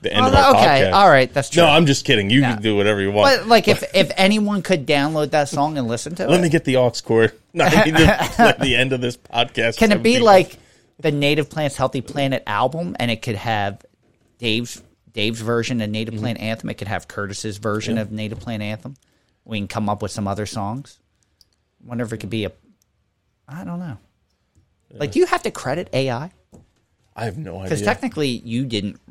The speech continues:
Speaker 2: write the
Speaker 1: No.
Speaker 2: lyric. Actually, I have no credit in this because you had A I.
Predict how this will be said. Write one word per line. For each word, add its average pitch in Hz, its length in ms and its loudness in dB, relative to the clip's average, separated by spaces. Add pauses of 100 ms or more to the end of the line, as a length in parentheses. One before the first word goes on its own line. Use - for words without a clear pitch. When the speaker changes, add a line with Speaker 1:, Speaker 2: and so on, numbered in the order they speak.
(100)
Speaker 2:
write 117 320 -6 (200)
the 104 80 -12
Speaker 1:
No. 120 80 -4
Speaker 2:
lyric. 90 260 -8
Actually, 135 340 0
I 123 120 2
have 131 180 -4
no 92 160 -8
credit 82 340 -10
in 82 120 -12
this 78 200 -16
because 87 320 -16
you 101 100 -6
had 90 280 -10
A 87 160 -8
I. 80 240 -6